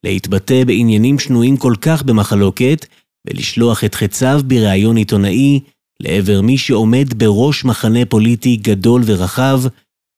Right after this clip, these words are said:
מראית העין של השופט האובייקטיבי, המאוזן, חסר הפניות, בעצם היתרון היחיד שיש לשופט על כל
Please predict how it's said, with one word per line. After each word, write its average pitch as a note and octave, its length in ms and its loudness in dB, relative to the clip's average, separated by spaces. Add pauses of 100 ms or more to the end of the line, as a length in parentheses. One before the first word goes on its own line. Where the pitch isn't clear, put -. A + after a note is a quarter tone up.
(160)
מראית A2 320 -4
העין A#2 400 0
של F#2+ 200 0
השופט A2 460 -4
האובייקטיבי, G2 880 0
המאוזן, F#2+ 680 0 (500)
חסר A2 260 -4
הפניות, C#3 680 -2 (220)
בעצם G#2 480 -2 (420)
היתרון C#3 360 -2
היחיד C3 460 0
שיש A2+ 340 -2
לשופט A#2+ 480 -2
על G2+ 120 0
כל B2 300 0